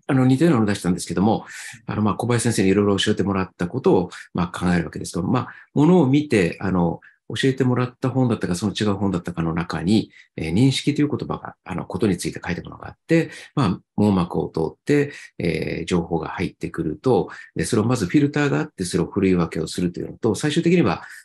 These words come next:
あの、頭の中にあるその人の知識、まあ、いろんな学習によって得た知識の引き出しがあって、その中に収めて初めて、えー、理解したっていうことになると書いてありました。えー、なので、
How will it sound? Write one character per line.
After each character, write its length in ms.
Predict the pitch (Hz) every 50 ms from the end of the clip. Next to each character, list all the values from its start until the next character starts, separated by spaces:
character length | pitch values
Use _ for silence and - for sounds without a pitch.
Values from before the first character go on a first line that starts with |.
| _
あ 120 | - - 87
の、 240 | 87 82 78 76 -
頭 340 | 92 - - 113 113 120 120
の 100 | 120 113
中 220 | 113 113 110 - 92
に 120 | 85 -
あ 20 |
る 80 | - -
そ 140 | - - 110
の 80 | 110
人 180 | 107 - - 92
の 80 | 82 80
知 180 | - - 113
識、 400 | 110 - - - - - - - _ _ _ _ _ _
ま 100 | - 85
あ、 40 | 82
い 40 | 82
ろ 100 | 90 87
ん 20 |
な 80 | 87 87
学 180 | 85 82 -
習 160 | - - 98 92
に 80 | 90
よ 60 | 82
っ 40 | 78
て 300 | - - 85 82 - - - - _ _ -
得 160 | - 101 -
た 160 | - 82 73
知 200 | - - 110 107
識 180 | - - - 90
の 60 | -
引 60 | -
き 160 | - - 135
出 100 | 131 127
し 160 | 120 - 135
が 100 | 135 131
あ 40 | 127
っ 100 | 120 -
て、 240 | _ _ - 123 92
そ 140 | 87 - 147
の 80 | 151
中 160 | 151 156 156 156
に 180 | 135 120 123
収 140 | 123 - 170
め 100 | 170 170
て 80 | 170 160
初 240 | 139 139 147 -
め 120 | 175 196 208
て、 260 | - - 151 95 - - - - - - _ _
え 380 | - 98 87 82 80 82 82 -
ー、 40 | _ -
理 140 | 98 107 107
解 200 | - 92 78 -
し 60 | -
た 100 | - 143
っ 40 | 143
て 120 | - -
い 40 | 90
う 20 | -
こ 120 | - -
と 100 | - -
に 160 | 80 76 71 - _ _ _ _ _ _
な 160 | - 104 95
る 140 | 92 85 -
と 220 | - 78 71 - - _ -
書 120 | - 92
い 100 | 92 -
て 240 | - - 85 85 - _ _
あ 60 | - 92
り 140 | 87 85
ま 100 | 85 82
し 140 | 78 - -
た。 160 | - - - _ _ _ _ _ _ _ _ _ _ - -
え 360 | - - - - - - -
ー、 40 | 117
な 120 | 123 139
の 160 | 143 135 113 107
で、 320 | 135 139 123 95 90 -